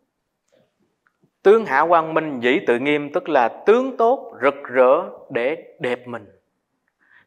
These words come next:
Rồi, chúng đẳng chí tâm quy mạng lễ là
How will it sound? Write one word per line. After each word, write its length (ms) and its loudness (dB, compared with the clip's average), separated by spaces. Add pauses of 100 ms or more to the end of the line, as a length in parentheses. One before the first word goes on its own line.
(840)
Rồi, 800 2 (140)
chúng 220 0
đẳng 260 0
chí 120 -4
tâm 340 -2
quy 260 -4
mạng 340 -4
lễ 200 0
là 120 -2